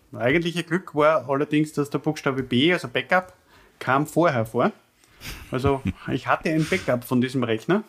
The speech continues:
und mein Vater war dann nicht so beleidigt, weil auch das Backup habe ich brav gemacht und seither weiß ich, dass Security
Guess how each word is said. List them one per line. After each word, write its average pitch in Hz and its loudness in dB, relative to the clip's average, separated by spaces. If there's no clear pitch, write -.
und 135 0
mein 131 2
Vater 123 0
war 139 -2
dann 139 0
nicht 160 -2
so 147 2
beleidigt, 110 -2
weil 123 2
auch 127 2
das - -2
Backup 117 -4
habe 117 0
ich 110 -4
brav 110 -2
gemacht 147 -2
und 147 0
seither 143 2
weiß 131 0
ich, 165 -2
dass 156 -2
Security 156 0